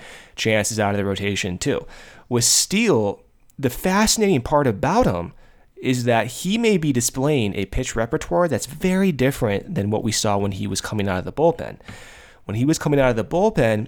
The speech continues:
he was principally a fastball slider guy. He was throwing a slider about thirty percent of the time.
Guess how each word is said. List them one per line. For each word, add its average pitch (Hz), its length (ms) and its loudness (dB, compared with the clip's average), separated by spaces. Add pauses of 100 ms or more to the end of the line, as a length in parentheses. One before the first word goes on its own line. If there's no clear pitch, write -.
(160)
he 131 160 2
was 127 200 2
principally 156 1120 0
a 107 220 -2
fastball 107 840 0
slider 90 720 -2 (120)
guy. - 260 -8
He - 40 -14
was - 100 -10
throwing 107 280 -4
a 98 40 -2
slider 92 460 -2 (340)
about 95 400 -4
thirty 117 380 4
percent 104 360 -2
of 92 80 -6
the - 80 -18
time. - 520 -4